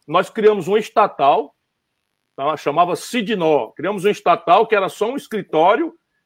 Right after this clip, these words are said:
e uma vontade. <laughs> E saímos atrás. Atrás de coreano, atrás de chinês, atrás de Vale do Rio Doce, atrás de todo mundo. No fim, não precisou que essa estatal tivesse participação.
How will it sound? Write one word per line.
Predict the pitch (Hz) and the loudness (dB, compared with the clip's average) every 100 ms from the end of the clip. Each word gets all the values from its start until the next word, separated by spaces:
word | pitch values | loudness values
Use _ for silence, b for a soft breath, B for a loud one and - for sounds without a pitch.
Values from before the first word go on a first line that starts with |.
| _ | _
e | 165 | 2
uma | 214 190 | 4 4
vontade. | 254 269 190 135 104 92 | 2 2 2 2 -4 -20
<laughs> | 123 143 - 143 - _ _ - | -14 -16 -12 -12 -12 _ _ -8
E | 160 | -6
saímos | - 208 240 277 | 2 2 4 0
atrás. | 294 202 156 110 - _ _ _ | 2 2 2 0 -12 _ _ _
Atrás | 175 170 185 196 185 | 0 0 0 0 0
de | 165 | -4
coreano, | - 180 151 135 165 175 160 | -2 0 2 0 -2 -2 -4
atrás | 151 180 175 | -4 -2 -2
de | 160 | -4
chinês, | - 147 143 175 185 156 | -10 -12 -4 -2 -2 -4
atrás | 156 165 170 | -6 -2 -2
de | 151 | -2
Vale | 131 160 | -2 -2
do | 147 | -2
Rio | 143 139 | -2 -2
Doce, | 113 165 180 165 | -2 -2 -2 -4
atrás | 151 175 180 | -4 -4 -4
de | 156 | 0
todo | 208 208 170 | 2 4 2
mundo. | 165 208 233 - _ _ _ _ _ 254 | -2 -2 -4 -14 _ _ _ _ _ -2
No | 294 | -2
fim, | 226 - 214 277 311 _ _ - | -2 -4 -4 -4 -8 _ _ -8
não | 240 | -8
precisou | - 262 190 247 262 | -6 -8 -2 -2 0
que | 226 | -6
essa | - | -6
estatal | 196 196 165 170 190 220 _ _ _ | -2 -2 0 2 2 0 _ _ _
tivesse | - 196 208 - | -4 0 0 -2
participação. | 233 220 - 254 - 170 135 | -8 -8 -6 -6 -4 -6 -6